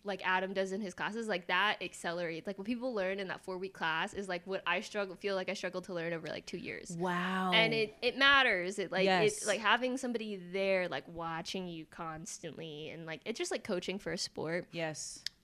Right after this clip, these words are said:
Speaker 1: Um, but then I, I went to college for a year. I was like, "Okay, yeah, the wheel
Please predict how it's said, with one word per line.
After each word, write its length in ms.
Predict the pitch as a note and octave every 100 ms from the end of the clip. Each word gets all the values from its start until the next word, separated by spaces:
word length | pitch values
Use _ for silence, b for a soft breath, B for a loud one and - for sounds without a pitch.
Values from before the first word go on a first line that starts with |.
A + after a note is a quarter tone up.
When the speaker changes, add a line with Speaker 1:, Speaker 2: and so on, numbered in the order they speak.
| -
Speaker 1:
Um, 500 | G3+ F3+ F3 F3 - G#3
but 160 | - A3
then 180 | B3+ C4
I, 120 | C4 B3+
I 100 | G#3+
went 180 | G#3+ G#3+
to 80 | C4+
college 320 | B3 G3+ G3+
for 140 | -
a 60 | G3+
year. 560 | G#3 F#3+ F3+ F3 F3 G3 b b b -
I 100 | G3
was 200 | G3+ F#3+
like, 360 | F#3+ F3+ F3 -
"Okay, 400 | E4 F4 E4 E4
yeah, 320 | C#4 D4 C#4
the 100 | B3
wheel 560 | B3 G#3 G3 G3 F#3+ G#3